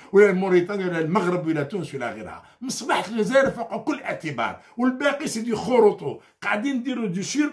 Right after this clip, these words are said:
بلاس باش تهفوا الراي العام الجزائري. قال لكم ما نحتاجوكمش، ما على بالناش بكم. الجزائري قال لكم: "هنا على بالناش بكم، واش راكم ديروا في الخارج؟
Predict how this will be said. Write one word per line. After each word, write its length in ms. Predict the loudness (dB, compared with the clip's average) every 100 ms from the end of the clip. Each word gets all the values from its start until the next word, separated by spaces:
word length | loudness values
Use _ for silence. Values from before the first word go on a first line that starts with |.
| 0
بلاس 500 | 2 2 0 -8 _ _ _ _ _ _
باش 200 | 2 2
تهفوا 400 | 2 -2 0 0
الراي 260 | 0 -2 -4
العام 360 | -4 -2 -2
الجزائري. 840 | -4 -4 -4 -4 -4 -2 -2 -4 -8 _ -20 -6
قال 200 | 0 2
لكم 200 | 0 -2
ما 60 | -2
نحتاجوكمش، 640 | -4 -4 -4 -2 -4 -4
ما 60 | -4
على 160 | -2
بالناش 360 | 0 0 -2 -4
بكم. 260 | -10 -14 -18 _ _ _
الجزائري 560 | -12 -4 -2 0 -2 -2
قال 200 | -6 -8
لكم: 160 | -10
"هنا 180 | -12 -12
على 320 | -14 -16 -20 -20
بالناش 440 | -20 -18 -18 -20
بكم، 420 | -20 -20 -10 -8
واش 140 | -8 -10
راكم 260 | -14 -14
ديروا 240 | -12 -12 -12
في 80 |
الخارج؟ 520 | -14 -20 -20 _ -20